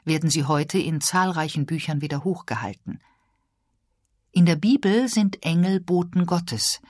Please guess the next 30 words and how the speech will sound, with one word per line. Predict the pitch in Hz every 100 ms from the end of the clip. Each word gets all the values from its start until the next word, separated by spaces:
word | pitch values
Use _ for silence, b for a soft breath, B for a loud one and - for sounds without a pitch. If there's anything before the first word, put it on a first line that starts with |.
| b b b b b
Sie | - 135
zeigen | - 165 196 226 208
Gottes | 175 165 160 147 -
helfende | 156 175 175 151 143
und | 127 -
heilende | 131 143 139 123 123
Nähe | 127 147 123 -
an. | 98 - _ _ _ _ _ _ B B B B
Es | 190
ist | 240 -
nicht | 240 233 -
immer | 196 185 165
klar, | - 190 180 170 131 -
ob | 131 -
sie | - 117
selbstständige | 117 139 170 - - 156 147 143 127
Wesen | 135 175 185
sind | 180 190 190 -
oder | 156 151
nur | 165 190 196
Bilder | 175 180 196 196 190
für | - 175
Gottes | 175 156 - 180 -
liebende | 156 175 185 175 175
und | 165 170
tröstende | 175 165 - 165
Gegenwart. | 165 196 175 143 127 117 - B B B B B B -
Sicher | - 196 262 240
ist | 226 -
dies: | 156 104 - -